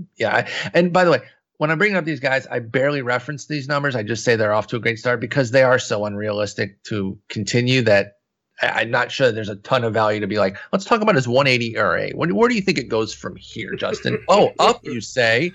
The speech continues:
Speaker 1: Please, please declare why you think it's going to go up." So it's like, you know, if, if anyone's ever wondering why I don't give the, the raw numbers there
Speaker 2: Mm-hmm.
Speaker 1: all the time on
Speaker 2: That's
Speaker 1: the
Speaker 2: it.
Speaker 1: E R As and whips, that's why.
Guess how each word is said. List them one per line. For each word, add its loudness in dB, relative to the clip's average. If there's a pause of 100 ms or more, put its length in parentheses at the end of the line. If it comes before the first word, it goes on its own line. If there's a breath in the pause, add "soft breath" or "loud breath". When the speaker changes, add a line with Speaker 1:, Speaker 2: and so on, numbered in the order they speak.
(380 loud breath)
Speaker 1:
Please, -2
please -2
declare 2 (180)
why 2
you 0
think -4
it's -8
going -6
to -6
go -2
up." -2
So 0
it's 0
like, 2
you 2
know, 2 (280 loud breath)
if, 2
if 0
anyone's 2
ever 0
wondering -2
why 0
I 2
don't -4
give -2 (100)
the, -4
the -2 (240)
raw 6
numbers 0
there 2
Speaker 2:
Mm-hmm. -2
Speaker 1:
all 4
the 0
time -2
on 2
Speaker 2:
That's -2
Speaker 1:
the 0
Speaker 2:
it. 2
Speaker 1:
E 2
R 4
As -4 (200)
and 0
whips, 2
that's 0
why. -4